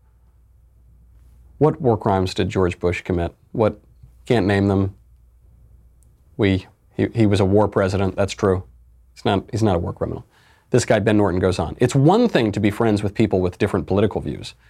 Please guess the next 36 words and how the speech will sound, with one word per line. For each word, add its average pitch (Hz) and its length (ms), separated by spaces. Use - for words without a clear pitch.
It's 110 140
something 101 320
totally 104 400
different - 340
to - 80
be 98 120
friends 90 440
with - 100
a 92 60
mass 101 520
murderer." 98 540
Mass 135 200
murderer? 120 380
"Who 131 120
ruined 101 500
millions 110 440
of 90 80
lives, 92 340
destroyed 113 460
thousands 104 340
of 95 80
families, 92 480
and 104 120
made 107 180
children 120 420
orphans, 101 600
and 95 140
destabilized 92 840
an 87 60
entire 113 400
region 123 320
of 120 60
the 139 60
world!" 175 600
Exclamation 95 480
point. - 200